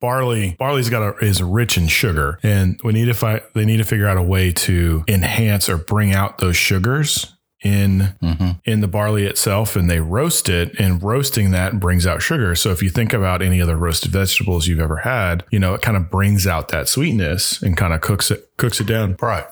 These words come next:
Speaker 1: to bring out that sweetness. So that's kind of why they roast 'em, and at these different levels, they give you kind of different flavors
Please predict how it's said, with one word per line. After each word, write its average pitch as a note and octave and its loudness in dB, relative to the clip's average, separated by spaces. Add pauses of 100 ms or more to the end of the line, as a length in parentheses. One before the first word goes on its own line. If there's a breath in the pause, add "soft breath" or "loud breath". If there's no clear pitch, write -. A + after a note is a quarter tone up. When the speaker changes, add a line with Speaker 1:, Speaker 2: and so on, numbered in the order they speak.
Speaker 1:
to - -2
bring G#2+ 0
out F#2+ -2
that E2 -4
sweetness. B2 0
So - -2
that's G#2+ 0
kind A#2 -2
of G2 0
why G2 0
they G2 2
roast G2+ -2
'em, F2+ 0
and F#2 2
at F#2 -2
these F#2+ 0
different - -4
levels, A2+ -2
they G2 0
give F2+ 0
you F2+ 0
kind F#2+ -2
of F2 0
different F2+ -2
flavors G#2+ -2